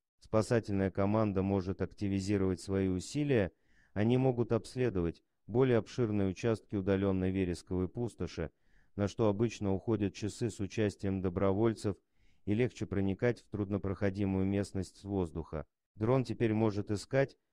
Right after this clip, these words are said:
более эффективно и экономично, чем вертолёт.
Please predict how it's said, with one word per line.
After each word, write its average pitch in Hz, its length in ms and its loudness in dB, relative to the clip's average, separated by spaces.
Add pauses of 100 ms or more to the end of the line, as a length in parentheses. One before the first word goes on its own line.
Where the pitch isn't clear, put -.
(140)
более 123 340 2
эффективно 101 720 -2
и 90 60 -4
экономично, 95 760 -2 (500)
чем 117 220 0
вертолёт. 98 600 0